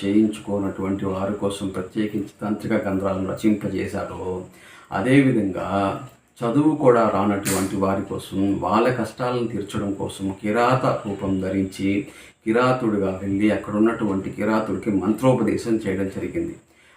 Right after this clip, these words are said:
అక్కడ ఉన్నటువంటి కిరాతులు ఈ మంత్రసిద్ధి కోసం ఎక్కువగా జపం చేయాల్సిన పని లేదు. ఒక పదివేలు చేస్తేనో, ఒక ఇరవై వేలు చేస్తేనో వాళ్ళకి మంత్రసిద్ధి కలిగిపోతుంది.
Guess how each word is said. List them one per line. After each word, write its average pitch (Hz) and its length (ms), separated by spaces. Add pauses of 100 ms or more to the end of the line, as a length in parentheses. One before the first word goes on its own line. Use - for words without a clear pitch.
అక్కడ - 220
ఉన్నటువంటి 139 480
కిరాతులు 113 1080 (360)
ఈ 113 120
మంత్రసిద్ధి 120 760
కోసం 101 420 (180)
ఎక్కువగా 131 460
జపం 104 260
చేయాల్సిన 104 500
పని 95 240
లేదు. 98 240
ఒక 101 220
పదివేలు 104 640
చేస్తేనో, 98 580
ఒక 101 180
ఇరవై 98 400
వేలు 104 320
చేస్తేనో 101 300
వాళ్ళకి 104 220
మంత్రసిద్ధి 101 560
కలిగిపోతుంది. 95 720